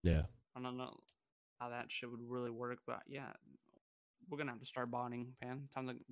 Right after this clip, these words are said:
Speaker 2: time to go bot
Speaker 1: Yep.
Speaker 2: some shit, man.
Speaker 1: I gotta, I'm gonna buy
Speaker 2: Easy beats.
Speaker 1: one thousand viewers on the, uh, dark
Speaker 2: Wanna
Speaker 1: web.
Speaker 2: become famous.
Speaker 1: Wanna become
Speaker 2: Uh,
Speaker 1: famous, dude. Yes,
Speaker 2: n-
Speaker 1: dude. The chat bots, the infamous.
Speaker 2: No,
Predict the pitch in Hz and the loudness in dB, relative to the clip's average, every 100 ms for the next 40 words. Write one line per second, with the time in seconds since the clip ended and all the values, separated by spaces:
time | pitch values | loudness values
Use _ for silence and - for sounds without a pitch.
0 | 120 131 123 120 131 95 98 120 - 123 | -4 -2 0 2 8 10 10 8 -4 -6
1 | 120 127 - - - - _ _ 80 82 | -6 -8 -10 -14 -14 -18 _ _ 4 6
2 | 80 78 76 - 82 87 82 82 82 82 | 8 4 0 -2 6 10 10 10 10 12
3 | 82 82 82 82 85 85 85 85 87 87 | 12 10 10 10 12 12 12 12 12 12
4 | 90 90 85 80 78 80 - - 76 80 | 12 12 12 10 8 6 2 4 6 6
5 | 80 - 85 85 85 85 80 90 - 113 | 4 6 8 10 12 12 12 8 4 4
6 | 160 156 143 - - - - - _ _ | 4 6 4 0 -4 -8 -14 -20 _ _
7 | _ - 85 85 82 101 90 110 113 113 | _ 4 8 8 10 10 12 12 12 12
8 | 113 110 107 107 110 113 110 110 110 107 | 12 12 12 12 12 12 12 12 12 12
9 | 101 - - _ _ _ _ 82 80 78 | 12 6 -18 _ _ _ _ 8 10 10
10 | - 80 78 73 80 - 82 73 73 76 | 8 10 10 10 8 10 10 10 10 10
11 | 76 - 78 78 78 _ _ - - - | 10 8 8 8 6 _ _ -2 0 0
12 | - 143 131 | -2 0 0